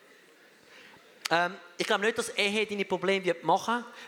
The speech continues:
Die Ehe wird dir auch nicht deine Probleme lösen. Ehe offenbart deine Probleme. Und ich möchte fünf Punkte anschauen, ganz kurz.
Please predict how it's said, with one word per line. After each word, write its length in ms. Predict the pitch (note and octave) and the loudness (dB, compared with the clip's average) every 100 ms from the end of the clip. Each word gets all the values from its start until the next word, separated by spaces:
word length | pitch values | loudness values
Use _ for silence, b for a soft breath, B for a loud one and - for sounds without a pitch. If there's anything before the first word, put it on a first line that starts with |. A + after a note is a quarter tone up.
| B | B
Die 80 | - | 0
Ehe 180 | G3 G3+ | 2 4
wird 220 | G3+ - | 0 2
dir 120 | G3 | 4
auch 100 | G3 | 4
nicht 120 | G3+ | 2
deine 160 | F#3+ F3+ | -2 0
Probleme 480 | F3+ E3+ F#3 F#3 E3 | 0 2 2 2 2
lösen. 420 | E3+ G3 G3 G#3+ - | 4 4 2 -2 -2
Ehe 460 | F3+ F#3 F#3 F3+ B B B _ _ | -4 -2 -4 -6 B B B _ _
offenbart 840 | D3 D3+ C#3+ C#3 C#3+ G#2+ - - - - | 0 2 0 2 2 -2 -10 -12 -14 -8
deine 160 | A#2+ | -6
Probleme. 380 | A#2 A2+ G#2 G#2+ | -2 -4 -4 -8
Und 2000 | G2+ _ _ _ _ _ _ _ _ _ _ _ _ _ _ _ _ _ - - - | -12 _ _ _ _ _ _ _ _ _ _ _ _ _ _ _ _ _ -20 -18 -4
ich 80 | C#3+ | 2
möchte 220 | F3 E3 | 2 0
fünf 280 | - G3+ - | -2 -4 -2
Punkte 320 | F#3 F#3 E3 | -4 -2 -2
anschauen, 320 | D#3+ C3 A#2 | 0 -2 0
ganz 260 | C#3+ D#3+ - | -2 -2 -6
kurz. 500 | - D3+ - - | -2 -4 -4 -12